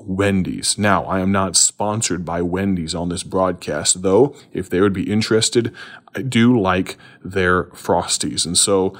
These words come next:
if they'd be interested in sponsoring this broadcast, I would not, uh, I, I'd be interested in talking about it. <laughs> Anyway, I went through the Wendy's drive-thru, and it was a long line. I'm talking there was fifteen cars, maybe a dozen, twelve or fifteen cars in line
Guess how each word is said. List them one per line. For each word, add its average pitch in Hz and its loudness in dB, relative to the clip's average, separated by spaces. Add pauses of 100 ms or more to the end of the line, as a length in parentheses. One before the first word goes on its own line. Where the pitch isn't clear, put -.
(120)
if 101 -2
they'd 95 0
be 90 2
interested 92 -2
in 82 -6 (100)
sponsoring 90 -2
this 85 -2
broadcast, 87 -4
I 90 -2
would 95 -2
not, 98 -4
uh, 69 -4
I, 98 0
I'd 120 4
be - -4
interested 98 -2
in 82 -6
talking 82 -4
about 82 -8
it. 85 -4
<laughs> - -10
Anyway, 113 4 (600)
I 117 6
went 160 6
through 143 6
the 113 4
Wendy's 101 0
drive-thru, - -4 (100)
and 107 -6
it 113 0
was 101 -2
a 87 -6
long 113 0 (240)
line. 76 -10 (100)
I'm 110 0
talking 98 0
there 92 0
was 87 -2
fifteen - -2
cars, 82 0 (120)
maybe 135 2
a 90 0
dozen, - -6 (120)
twelve 147 6
or 101 2
fifteen 95 0
cars 92 2
in 107 0
line 87 -2